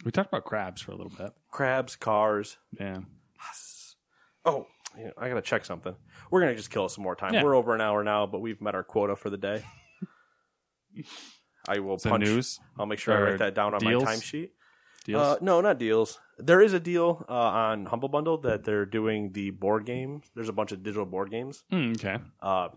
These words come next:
Speaker 2: Scythe is on there. Scythe is, like, a seventy dollar game if you buy it as a board game. It's, like, twelve. That's at the top tier. I think it's twelve or fifteen dollars. Not bad.
Speaker 1: Mm,
Speaker 2: I've, I've
Speaker 1: interesting.
Speaker 2: debated it. I have to look in more into it and see if Scythe is actually playable,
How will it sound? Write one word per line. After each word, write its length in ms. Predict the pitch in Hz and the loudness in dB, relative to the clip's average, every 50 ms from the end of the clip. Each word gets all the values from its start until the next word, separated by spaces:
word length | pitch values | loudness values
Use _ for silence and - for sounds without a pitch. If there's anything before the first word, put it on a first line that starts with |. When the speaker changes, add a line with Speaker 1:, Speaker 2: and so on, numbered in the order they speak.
| - _ | -16 _
Speaker 2:
Scythe 300 | - - - 110 110 - - | -6 0 0 0 0 0 -2
is 80 | 117 | -2
on 140 | 117 107 117 | -2 -2 -2
there. 160 | 113 110 107 | -2 -4 -4
Scythe 180 | 107 - 127 120 | -4 -4 -6 -6
is, 60 | - | -6
like, 140 | 117 104 87 | -8 -10 -8
a 40 | 82 | -6
seventy 240 | - 107 104 98 95 | -6 -6 -4 -4 -4
dollar 200 | 101 95 90 87 | -4 -4 -4 -6
game 260 | 90 92 92 90 87 - _ _ _ _ _ _ _ _ _ _ _ _ _ _ _ _ _ | -8 -12 -14 -16 -18 -20 _ _ _ _ _ _ _ _ _ _ _ _ _ _ _ _ _
if 200 | - 113 - - | -8 -8 -6 -6
you 60 | 104 | -2
buy 180 | 98 101 92 90 | 0 0 0 0
it 100 | 87 - | -2 -6
as 100 | 92 87 | -8 -10
a 80 | 90 82 - _ _ _ | -12 -12 -14 _ _ _
board 220 | - 98 95 90 | -2 -2 -2 -2
game. 220 | 87 85 85 85 87 _ _ _ _ _ - - | -4 -8 -12 -14 -16 _ _ _ _ _ -12 -12
It's, 160 | 107 107 - | -10 -8 -8
like, 120 | 117 - | -8 -6
twelve. 300 | - - 117 104 - 107 107 - - | -2 0 0 0 0 -2 -6 -6 -6
That's 180 | 120 127 - - | -4 -4 -4 -4
at 40 | 127 | -6
the 80 | 110 | -6
top 240 | 95 - 104 98 - | -4 -2 -2 -2 -2
tier. 100 | - 92 | -4 -8
I 40 | 90 | -8
think 100 | 113 104 | -8 -12
it's 80 | 95 - | -12 -12
twelve 320 | - - 107 107 107 104 | -8 -6 -6 -6 -6 -8
or 40 | 98 | -10
fifteen 320 | - - 113 - 120 117 117 | -10 -12 -10 -10 -8 -6 -4
dollars. 260 | 117 117 127 135 - - _ _ _ _ _ - - _ _ _ _ - - - - - - - - - - - | -2 -2 -4 -6 -8 -14 _ _ _ _ _ -20 -20 _ _ _ _ -20 -20 -16 -14 -14 -12 -12 -14 -16 -10 -2
Not 180 | - 143 127 240 | 0 0 2 2
bad. 180 | 107 104 110 | 2 2 2
Speaker 1:
Mm, 280 | 113 104 101 101 98 - - - 160 | 0 -2 -2 -2 -4 -6 -6 -4 0
Speaker 2:
I've, 80 | 175 175 | 2 2
I've 60 | 170 165 | 4 4
Speaker 1:
interesting. 240 | 113 101 - 170 170 | 4 6 6 4 4
Speaker 2:
debated 340 | 160 190 180 127 123 123 120 | 4 2 2 2 2 2 0
it. 140 | 131 - - - | -2 -2 0 0
I 120 | 117 117 | 0 2
have 120 | 123 139 - | 2 0 -2
to 80 | - 113 | -4 -2
look 220 | 110 117 113 - | -2 -2 0 0
in 120 | 117 110 104 | -4 -4 -2
more 200 | 101 104 101 104 | 0 0 0 0
into 220 | 98 - 104 98 | -2 -2 -4 -2
it 80 | 95 90 | -2 -4
and 80 | 95 | -4
see 140 | - - 107 | -6 -6 -6
if 120 | 98 - | -6 -4
Scythe 280 | - - 101 95 - - | -4 -2 -2 -2 -4 -6
is 80 | 90 92 | -8 -6
actually 300 | 92 95 - - 98 92 | -6 -6 -6 -8 -10 -10
playable, 580 | - - 104 98 92 90 92 90 87 85 - | -6 -4 -2 -2 -2 -4 -6 -8 -8 -10 -14